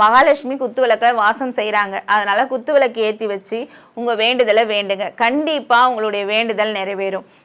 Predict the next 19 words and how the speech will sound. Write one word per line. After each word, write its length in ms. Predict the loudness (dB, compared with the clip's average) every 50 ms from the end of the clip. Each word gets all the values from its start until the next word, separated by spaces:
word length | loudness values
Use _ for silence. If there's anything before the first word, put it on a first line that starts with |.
| -8 -6 -2
ஏன்னா 160 | 0 0 0 0 2
இந்த 100 | 2 2 4 4 4
ஆடி 160 | 4 2 2 0 0
மாசத்துல 420 | 0 -2 -2 -2 -6 -4 -2 0 0 2 0 0 -2 -8 -18 -8 -2 0 0 0
அம்மன் 280 | 0 0 0 0 2 2
அருள் 220 | 2 2 0 2 0
பெறணும். 280 | 0 0 0 -2 0 0 2
அதே 160 | 2 2 2 2 2 2
மாதிரி 260 | 2 4 4 2 0 0 0 -2
கம்பல்சரி 680 | -2 -2 -2 0 2 4 4 4 2 0 -2 -2 -2 -4 -2
இந்த 120 | 0 2 4 4
ஆடி 160 | 4 2 2 0 0
மாசம் 260 | 0 0 -2 -6 -6 -6
முழுக்க 320 | -6 -6 -2 -2 -2 -2
அந்த 100 | 0 -2 -2 -2
வெள்ளிக்கிழமையில 640 | -2 -2 -2 0 2 2 2 2 0 -2 -4 -4 -4 -4
என்ன 100 | -4 -2 -2 -4
பண்றீங்கன்னா, 520 | -4 -4 -6 -8 -8 -8 -6 -2 -2 -2 -2 -2 -6 -12 -20 -20 -20 -20 -12 -8 -4
அந்த 160 | 0 2 2